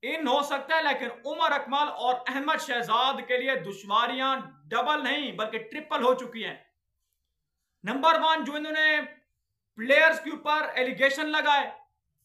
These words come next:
और पहले जब खेलते थे उमर अकमल और शर्जील, अ, जो,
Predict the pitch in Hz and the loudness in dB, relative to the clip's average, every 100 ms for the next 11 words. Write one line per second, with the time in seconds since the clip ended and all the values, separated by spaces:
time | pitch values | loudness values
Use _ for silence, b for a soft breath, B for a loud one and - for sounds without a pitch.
0 | _ _ _ _ 208 247 262 262 226 - | _ _ _ _ -2 2 4 2 0 -6
1 | - 262 302 320 311 311 269 269 285 285 | -2 2 4 2 0 -2 -2 -2 -2 -2
2 | 269 294 294 - 294 285 - 254 254 240 | 0 0 -2 -2 -2 -2 -2 0 0 -2
3 | 226 175 285 294 214 208 185 185 214 | -6 -6 -6 -2 0 0 0 -6 -8